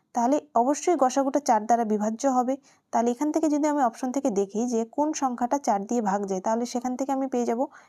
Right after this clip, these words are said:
ঠিক আছে, তাহলে এখানে দেখতে পাচ্ছি পঁয়ষট্টি চার দিয়ে ভাগ যায় না, তারপরে আটাত্তরও যায় না, এগারোও যায় না, শুধুমাত্র আটষট্টি ভাগ যায়। তাহলে গসাগুটা হবে আটষট্টি, আর এই সংখ্যাটা কত হবে? চার সতেরোয় আটষট্টি হয়, তার মানে actually এটা সতেরো দিয়ে ভাগ যেত। ঠিক আছে,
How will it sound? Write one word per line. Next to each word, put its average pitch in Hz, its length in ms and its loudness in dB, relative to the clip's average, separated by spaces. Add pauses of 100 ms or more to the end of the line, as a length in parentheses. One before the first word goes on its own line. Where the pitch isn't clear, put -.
(100)
ঠিক 349 160 2
আছে, 330 160 -2
তাহলে 220 180 2
এখানে 254 220 -4
দেখতে 247 180 -2
পাচ্ছি 269 220 -2
পঁয়ষট্টি 240 440 -2
চার 220 200 2
দিয়ে 240 180 0
ভাগ 202 100 0 (120)
যায় 190 200 0
না, 247 60 -4 (680)
তারপরে 220 300 0 (320)
আটাত্তরও 277 480 -2
যায় 190 200 2
না, 262 60 -2 (480)
এগারোও 254 440 2
যায় 196 180 0
না, 247 60 0 (260)
শুধুমাত্র 311 420 0 (160)
আটষট্টি 254 420 -2 (100)
ভাগ 185 100 0 (100)
যায়। 185 140 -8 (140)
তাহলে 226 200 0 (200)
গসাগুটা 240 440 0 (160)
হবে 214 220 2 (200)
আটষট্টি, 202 440 -6
আর 190 120 -4
এই 220 120 -2
সংখ্যাটা 226 340 -2
কত - 140 0
হবে? 190 180 -2
চার 220 100 2 (100)
সতেরোয় 233 360 -2
আটষট্টি - 380 -10
হয়, 185 100 -14 (140)
তার 220 140 -8
মানে 247 180 -6
actually 233 340 -4
এটা 294 120 0 (360)
সতেরো 302 420 -2
দিয়ে 285 140 2 (140)
ভাগ 190 100 2 (100)
যেত। 175 140 -4 (140)
ঠিক 302 160 -2
আছে, 311 120 -6